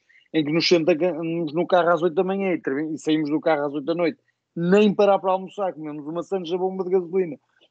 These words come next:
porque senão não íamos ter tempo para fazer tudo, porque nós éramos realmente dois amadores. Começamos com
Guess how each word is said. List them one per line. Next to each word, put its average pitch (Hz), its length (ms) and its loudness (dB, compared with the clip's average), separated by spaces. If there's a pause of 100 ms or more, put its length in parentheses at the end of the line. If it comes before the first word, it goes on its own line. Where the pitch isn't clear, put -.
(140)
porque 170 200 -4
senão 190 180 2
não 156 160 2
íamos 156 180 0
ter 143 140 -4
tempo 139 160 -2
para 98 80 -18
fazer 113 160 -6
tudo, 170 240 0 (100)
porque 165 240 -10
nós 208 280 4
éramos 220 260 2
realmente 226 260 0
dois 220 180 2
amadores. 262 460 2 (380)
Começamos 175 560 0
com 165 560 -6